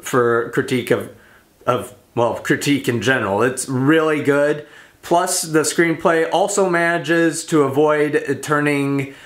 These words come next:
uh, Ralph Fiennes' character into an anti-hero. Like, in this film, he is an outright villain, and I enjoy that the film embraces that,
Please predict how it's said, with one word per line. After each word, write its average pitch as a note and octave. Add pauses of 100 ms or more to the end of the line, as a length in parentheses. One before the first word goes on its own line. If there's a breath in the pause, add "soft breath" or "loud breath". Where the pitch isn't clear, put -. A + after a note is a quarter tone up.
(140 loud breath)
uh, B2+
Ralph D3
Fiennes' C#3+
character D3
into C#3
an B2
anti-hero. E3
Like, E3
in E3
this F#3+
film, F3
he E3+
is D3
an C3+
outright C3
villain, C3+
and B2+
I B2
enjoy B2
that C3
the B2
film B2+
embraces A#2+
that, D3